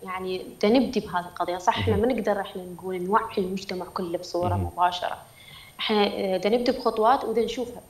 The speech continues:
Speaker 1: دا نشوف نتائجها. أكو مهرجانات، أكو، آه، أكو دورات، أكو ندوات دا تصير بثقافات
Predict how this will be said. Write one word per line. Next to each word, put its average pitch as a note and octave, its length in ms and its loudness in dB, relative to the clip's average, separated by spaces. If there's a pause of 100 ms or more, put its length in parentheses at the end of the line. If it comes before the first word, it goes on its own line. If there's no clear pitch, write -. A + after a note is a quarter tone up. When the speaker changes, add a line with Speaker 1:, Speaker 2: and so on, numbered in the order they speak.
(100)
Speaker 1:
دا F3+ 100 -8
نشوف A3+ 240 -8
نتائجها. G3+ 560 -4 (420)
أكو G#3 200 0
مهرجانات، F#3+ 840 -2 (380)
أكو، F#3+ 480 -2
آه، F3 280 -2
أكو F3+ 220 -8
دورات، F#3 540 2
أكو - 200 -6
ندوات G3 340 0
دا G#3 100 0
تصير G#3 360 4
بثقافات G3+ 680 0